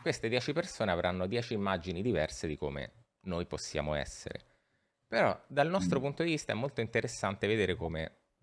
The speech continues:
Speaker 1: il nostro ospite vede se stesso. Quindi io ti chiederei chi è Maurizio, non tanto dal punto di vista artistico e professionale, perché ne andremo a parlare dopo,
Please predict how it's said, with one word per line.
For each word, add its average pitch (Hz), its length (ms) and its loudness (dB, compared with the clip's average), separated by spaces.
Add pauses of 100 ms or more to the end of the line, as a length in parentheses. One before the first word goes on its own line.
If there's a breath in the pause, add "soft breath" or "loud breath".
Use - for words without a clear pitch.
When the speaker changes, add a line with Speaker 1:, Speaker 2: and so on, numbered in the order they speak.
(320)
Speaker 1:
il 107 140 2
nostro 107 360 2
ospite 98 320 0
vede 67 180 -2
se - 160 -10
stesso. - 680 -4
Quindi 139 240 0
io 120 80 2
ti 98 100 -2
chiederei 85 720 2
chi - 160 -2
è 131 60 6
Maurizio, 123 760 0 (380 soft breath)
non 120 200 2
tanto 139 280 4
dal 90 140 4
punto 98 220 -6
di 85 100 -2
vista 80 540 -2 (220)
artistico 87 540 -2
e - 20 4
professionale, 107 640 -2
perché - 240 -8
ne 71 60 -4
andremo 71 280 -6
a 69 40 -6
parlare 76 480 -4
dopo, 104 340 -4